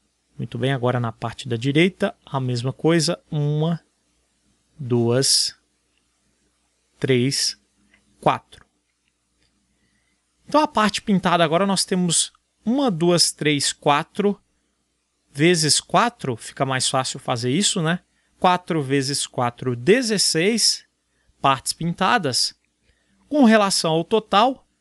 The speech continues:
aqui nós temos quatro quadradinhos com quatro, oito. Então, no total, oito vezes oito,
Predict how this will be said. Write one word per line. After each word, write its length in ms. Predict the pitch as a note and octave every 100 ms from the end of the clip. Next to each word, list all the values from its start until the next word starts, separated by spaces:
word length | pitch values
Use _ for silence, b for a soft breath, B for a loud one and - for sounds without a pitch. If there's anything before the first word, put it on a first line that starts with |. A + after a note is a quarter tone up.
| _ _ _ _ G#3
aqui 140 | G#3+
nós 220 | G#3 -
temos 400 | - F3+ F3 -
quatro 520 | - - D3 D3 -
quadradinhos 760 | D3+ C#3 C3 C3+ A#2+ C#3 B2+ -
com 200 | - B2+
quatro, 440 | - B2+ - - _ _
oito. 540 | F#3 B3+ D4 - C3 - _ _ _ _ _ _ _ _ G3+
Então, 220 | G3 G3
no 120 | G3+
total, 640 | A3 G3+ - G#3 B3 - _ _ _ _ _ -
oito 440 | F3 F#3+ F#3 - D3+
vezes 560 | B2+ D3 C3+ D#3+ A#2+
oito, 500 | C#3+ A#3 G#3+ - A#2+